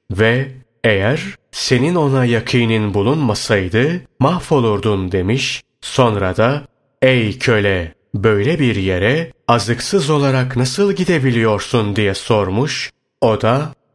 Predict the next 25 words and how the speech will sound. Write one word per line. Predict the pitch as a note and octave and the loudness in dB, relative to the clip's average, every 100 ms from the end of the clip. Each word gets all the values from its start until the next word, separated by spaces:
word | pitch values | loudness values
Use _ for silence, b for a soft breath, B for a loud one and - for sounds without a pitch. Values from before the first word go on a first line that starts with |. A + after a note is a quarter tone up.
| - | 0
"Ey | C3 B2 G#2+ F#2 | 2 2 -2 -4
pir, | - A2 F#2+ E2 - - _ | -2 0 0 -6 -16 -20 _
kaldır | - C3 A#2+ C#3 F#3 D3 | 2 2 2 0 0 0
başını | C#3 - B2+ A#2+ | 0 2 2 2
da | A#2 G#2 | 2 0
bak | G2+ F#2 - | -2 -4 -6
ki | - B2+ E3 - _ _ | 0 0 0 -8 _ _
Allah | A#2+ B2+ A#2+ B2 A2+ G2+ | 2 2 2 2 0 0
Celle | B2 E3 E3 D3 C#3 B2+ | 0 0 2 0 0 2
Celaluhu'dan | B2+ A#2+ A#2 A2+ A2 A2 A2 G#2+ A2+ D#3+ E3 | 2 2 2 2 0 0 0 0 0 0 0
başka | C#3+ - C#3+ C3 | -2 0 0 2
bir | B2+ | 2
şey | B2+ B2+ B2 A2 | 0 0 0 0
görebiliyor | A2+ A2 G#2+ G#2 G#2 B2 | 0 0 0 0 0 0
musun?" | E3+ C#3 - A#2+ G#2+ | 0 -4 -2 0 0
diye | A2 G#2+ G#2 | 0 0 0
karşılık | A2 G#2 - A2 G#2 - | -2 0 -2 -2 -2 0
verince, | G#2+ G2 F#2+ F#2 A#2 C#3 C#3 - _ _ - | 0 0 -2 0 0 0 -6 -18 _ _ -8
"Şimdi | - - B2 F#2+ F2+ B2 E3+ - _ - | -4 0 0 0 -2 -2 -2 -10 _ -2
bu | A#2+ E3+ | 0 2
itikatla | B2 A2+ A2+ - G#2 - - A#2 C#3+ - _ - | 0 0 -4 0 -2 -2 0 0 0 -6 _ -2
istediğin | B2+ - C3+ B2 B2+ F3 | -2 0 0 2 0 0
yere | D#3 C#3+ C3+ | 0 0 0
git." | B2+ A2+ - - | 0 -4 -4 -2
demiş. | G#2 F#2+ F#2 - - - | 0 0 -4 -6 -8 -10